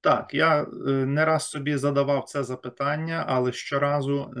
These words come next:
не міг на нього сам для себе чітко дати відповіді. Мабуть, е, той, яким я най-, е, активніше займаюся, от, е, саме перша половина тринадцятого століття,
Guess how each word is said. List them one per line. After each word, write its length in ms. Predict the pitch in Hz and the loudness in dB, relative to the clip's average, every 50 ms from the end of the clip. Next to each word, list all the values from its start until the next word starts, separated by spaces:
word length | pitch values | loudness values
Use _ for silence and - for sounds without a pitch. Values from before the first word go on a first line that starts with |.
| 127 127 | -6 -6
не 380 | 127 123 127 127 123 131 143 139 | -6 -4 -4 -2 0 0 0 0
міг 300 | 143 151 156 147 135 - | 0 0 -2 -2 -4 -4
на 140 | - 135 127 | -4 -2 -2
нього 340 | 127 131 143 147 123 120 127 | 0 0 0 0 0 -2 -4
сам 340 | - - - 147 135 131 123 | -6 -4 -2 -2 0 0 0
для 140 | 113 123 - | -2 -2 -4
себе 380 | - - 143 139 135 127 131 | -2 -2 -2 0 0 0 -2
чітко 440 | 120 - - 147 143 139 - - 139 | -2 -2 -8 -8 -8 -8 -6 -8 -6
дати 360 | 123 123 135 135 135 135 127 | -2 -2 -2 -2 0 -4 -4
відповіді. 840 | 110 123 127 120 - - 135 139 131 147 156 139 156 175 196 226 233 _ _ _ - - - - - _ _ _ - | -2 -2 -4 -4 -4 -4 -6 -4 -2 -2 -4 -4 -2 -4 -4 -4 -6 _ _ _ -20 -20 -20 -20 -20 _ _ _ -6
Мабуть, 460 | - 147 170 208 247 240 - - - - | -6 -4 0 2 0 0 0 -4 -10 -8
е, 360 | 156 - 156 156 151 147 143 135 | -4 0 2 2 2 2 0 0
той, 400 | 139 - - 196 202 190 180 143 | -2 -2 0 2 4 4 2 2
яким 380 | 143 139 - - 170 160 151 | -2 -2 -4 -6 -8 -6 -6
я 320 | 135 135 151 151 156 156 147 | -4 0 0 0 2 0 0
най-, 460 | 131 131 139 151 147 143 147 - - - | -2 0 0 0 0 -2 -4 -6 -6 -6
е, 460 | 127 123 127 123 123 123 127 123 - - | -4 -2 -2 -2 -2 -2 -4 -4 -6 -8
активніше 640 | 120 - - - 151 147 147 143 131 123 - - 127 | -10 -12 -10 -8 -6 -4 -4 -4 -4 -6 -6 -8 -6
займаюся, 920 | 110 127 131 120 123 151 185 196 175 170 139 - - 151 139 135 131 127 | -4 -2 -2 -2 -2 -2 -2 -2 -4 -4 -6 -6 -4 -4 -2 -2 -2 -2
от, 240 | 123 120 - - - | -4 -4 -6 -8 -8
е, 920 | 120 123 123 123 120 120 120 120 120 120 120 120 120 117 117 117 117 117 | -6 -6 -4 -4 -4 -4 -4 -4 -6 -6 -6 -8 -8 -8 -8 -10 -10 -12
саме 560 | 113 - - - 123 123 120 113 113 113 110 107 _ _ _ _ _ _ _ _ - | -12 -12 -8 -4 -4 -2 -2 -2 -4 -4 -6 -12 _ _ _ _ _ _ _ _ 0
перша 360 | - 147 156 143 - - 135 | 2 2 2 2 -2 -4 -4
половина 540 | - - 135 127 127 123 120 135 135 131 120 | -2 0 0 2 2 2 2 2 0 0 -2
тринадцятого 720 | 120 - - 123 120 123 127 123 120 - 123 - 120 120 117 | -2 -2 -2 -2 -2 0 -2 -4 -6 -8 -10 -6 -6 -6 -6
століття, 760 | - - - 123 117 117 117 107 107 - - 101 92 - | -6 -6 -4 -2 0 0 0 -2 -2 -8 -6 -6 -6 -6